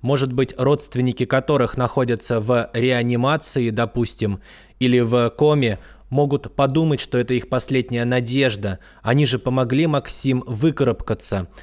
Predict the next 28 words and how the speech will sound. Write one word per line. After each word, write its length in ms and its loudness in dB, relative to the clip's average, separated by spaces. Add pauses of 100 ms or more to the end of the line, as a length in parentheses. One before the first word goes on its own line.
(180)
Ну 100 2
что 160 0
там 220 0
врачи, 520 0
что 200 -2
там 180 -2
про 220 0
их 300 -4
вклад 680 0
и 120 0
про 300 0
их 300 -6
подвиг 380 0
говорить? 500 0 (260)
Это 180 -4
всё 200 -2
благодаря 520 0
им 340 -2
произошло. 840 -2 (680)
И 80 2
он 140 4
может 260 0
отправиться 680 0
уже 280 2
и 340 -10 (300)
уже 420 4
заложенную 1000 2
квартиру 960 0